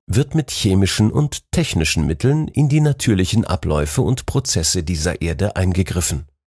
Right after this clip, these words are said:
Dies wird die Biosphäre noch mehr zerstören, was eines der Ziele der Technokraten darstellt.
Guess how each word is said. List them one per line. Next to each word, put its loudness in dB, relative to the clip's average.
Dies 0
wird 0
die 2
Biosphäre 2
noch 0
mehr 4
zerstören, 2
was 0
eines 0
der -4
Ziele 0
der 0
Technokraten 0
darstellt. -4